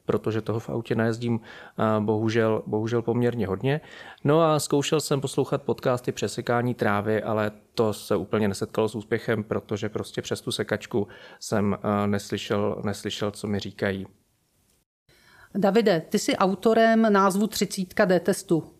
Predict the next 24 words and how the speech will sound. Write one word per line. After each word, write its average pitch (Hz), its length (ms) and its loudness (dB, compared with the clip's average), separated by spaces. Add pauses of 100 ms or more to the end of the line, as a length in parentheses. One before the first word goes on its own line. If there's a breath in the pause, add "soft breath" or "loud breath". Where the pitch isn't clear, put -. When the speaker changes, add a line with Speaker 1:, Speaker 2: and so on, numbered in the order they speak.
(120)
Speaker 2:
respektive 240 500 2
jedním 214 340 4
z - 80 -2
autorů, 175 460 2
protože 202 400 2
v 185 60 0
rámci 185 360 4
zaměstnanecké 196 880 2 (320 loud breath)
soutěže 196 880 4
jste 180 200 0
se - 160 0
ozvali 185 360 4
dva 156 300 0
se 185 160 0
stejným 190 400 4
nápadem. 165 560 2 (680 loud breath)
Eh, 175 320 4
vysvětlil 247 540 0
bys 240 220 0
nám, 208 380 4
proč 202 240 2
právě 185 360 2
třicítka 196 460 0
D-testu? 208 640 2